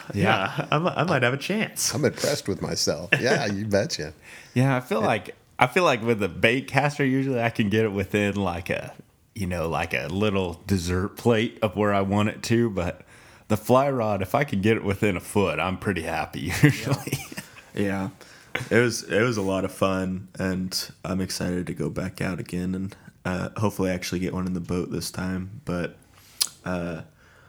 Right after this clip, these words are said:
Speaker 2: speaking, I just thought of this, uh,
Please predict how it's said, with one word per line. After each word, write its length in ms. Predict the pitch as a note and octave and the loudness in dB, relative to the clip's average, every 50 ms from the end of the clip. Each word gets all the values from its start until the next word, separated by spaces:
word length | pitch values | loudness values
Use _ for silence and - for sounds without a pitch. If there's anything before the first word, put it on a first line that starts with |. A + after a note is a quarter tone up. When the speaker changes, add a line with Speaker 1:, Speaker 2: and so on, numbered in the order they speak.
| - _ _ _ _ _ | -20 _ _ _ _ _
Speaker 2:
speaking, 640 | - - - - - C3 D3+ D3+ D3+ B2 G#2+ - - - - | -8 -6 -6 -2 0 0 0 2 0 0 -2 -2 -6 -2 0
I 140 | - G2+ A#2+ | 2 2 2
just 240 | B2 G#2+ - - - | 2 0 -2 -2 -2
thought 180 | F#2 F#2 F#2 | -2 -2 0
of 100 | F#2 F2+ | -2 -2
this, 380 | F#2 F#2 F#2 F2+ - - - - - _ _ | -2 -2 -4 -4 -6 -10 -12 -14 -18 _ _
uh, 440 | F#2+ F#2+ F2+ F2+ F2+ F2 E2+ D2 | -2 0 0 0 -2 -4 -6 -8